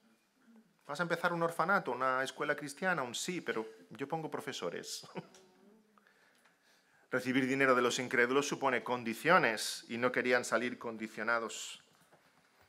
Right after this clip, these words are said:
Además, es lógico pensar que los incrédulos no tengan interés en las misiones. Haz la prueba, ves a un multimillonario y dile, "Mira, quiero que me des cinco millones de euros para enviar a los misioneros que están en África para que prediquen las buenas nuevas del Señor".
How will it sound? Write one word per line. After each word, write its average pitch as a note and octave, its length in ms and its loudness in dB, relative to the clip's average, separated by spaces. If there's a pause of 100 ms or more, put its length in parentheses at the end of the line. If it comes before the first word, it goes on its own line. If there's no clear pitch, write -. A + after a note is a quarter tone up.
(760)
Además, D#3+ 680 8 (300)
es C#3 140 0
lógico D3+ 360 2
pensar C#3+ 360 2
que C#3 100 -2
los B2+ 160 0
incrédulos C3 460 0
no B2 120 -4
tengan A#2+ 280 2
interés A2 600 4
en F#2 100 -2
las F#2 100 0
misiones. F#2+ 540 -8 (1700)
Haz G2 140 -2
la G#2+ 100 4
prueba, C#3+ 320 10
ves A2 180 2
a B2+ 60 -2
un A#2+ 100 -6
multimillonario C3 680 2
y C3+ 60 -2
dile, A2+ 220 0
"Mira, C#3+ 280 0
quiero B2+ 240 -4
que B2 80 -6
me A#2+ 80 -4
des A#2+ 220 -4
cinco C3 240 -2
millones A#2+ 340 -2
de C3+ 100 2
euros A#2+ 320 2
para G#2 460 2
enviar G2+ 300 2
a - 20 0
los A2+ 140 0
misioneros A2+ 420 -4
que - 80 -8
están A#2 180 -2
en A#2 120 0
África C#3 400 0
para A#2+ 140 0
que G#2+ 40 -2
prediquen G#2 340 -2
las G#2 120 2
buenas G#2+ 240 4
nuevas G2+ 240 4
del G#2 100 4
Señor". D3+ 380 2